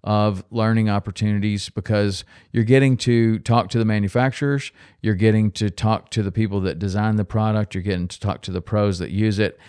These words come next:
and you're finding out all kinds of things. You, you could have some real revelations at ICAST, I think, absolutely.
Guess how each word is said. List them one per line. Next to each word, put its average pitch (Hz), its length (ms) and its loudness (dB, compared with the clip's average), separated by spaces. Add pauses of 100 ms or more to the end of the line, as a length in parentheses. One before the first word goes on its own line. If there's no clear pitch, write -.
(200)
and 98 480 0
you're 104 100 -4
finding 101 440 -2
out 95 320 -2 (440)
all 101 160 -2
kinds 90 260 -4
of 82 100 -12
things. 55 400 -12 (560)
You, 98 140 0
you 101 240 -4
could 98 120 0
have 101 180 0
some 95 240 -2
real 98 240 0
revelations 90 800 -2
at 73 100 -6
ICAST, 85 480 -6
I 76 60 -6
think, 87 260 -8
absolutely. 85 720 -6